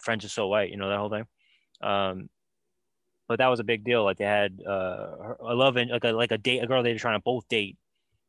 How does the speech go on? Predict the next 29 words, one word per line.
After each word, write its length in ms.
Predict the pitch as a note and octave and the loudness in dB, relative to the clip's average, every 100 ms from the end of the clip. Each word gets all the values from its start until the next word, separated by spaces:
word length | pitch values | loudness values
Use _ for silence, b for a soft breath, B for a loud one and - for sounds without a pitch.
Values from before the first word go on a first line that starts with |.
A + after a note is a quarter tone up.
| _ _ - | _ _ -8
Um, 320 | G2 F#2 F2+ | -4 -4 -2
that 120 | F#2 A2 | 0 2
was, 460 | G#2 G2 - - _ - | 0 -4 -10 -14 _ -4
that 60 | G#2+ | -2
was 120 | G2+ | -2
season 220 | B2 G2+ F#2+ | -4 -8 -4
seven, 520 | A#2+ A2 F#2 F2+ F#2+ | 0 0 0 -10 -12
like, 160 | - G2 | -12 -6
near 140 | G#2+ | -4
the 100 | G2 | -2
end 80 | G2 | -2
of 60 | G2+ | -2
the 100 | F2+ | -6
show. 240 | - F2+ F2+ | -4 -4 -6
It 20 | G2+ | -12
was 100 | - | -4
two 100 | A2+ | -2
thousand 260 | G#2 G2 | -2 -4
one. 340 | G2+ G#2+ F2 E2 _ _ _ _ _ _ _ | -4 -4 -4 -10 _ _ _ _ _ _ _
Uh, 340 | G2 F#2+ F#2+ F#2 - _ | 0 2 2 0 -6 _
but 120 | C#3 | 2
then 280 | D3+ D3+ C#3+ | 4 2 0
let's 160 | C3+ C#3 | 0 0
for-, 120 | - C#3 | -2 -10
forget 380 | - D3+ D#3+ | -6 -2 0
one 140 | A#2 A#2+ | 0 -2
of 40 | |
my 80 | B2 | -2
favorite 380 | A#2 C3 A#2+ A2+ | -2 -2 0 -2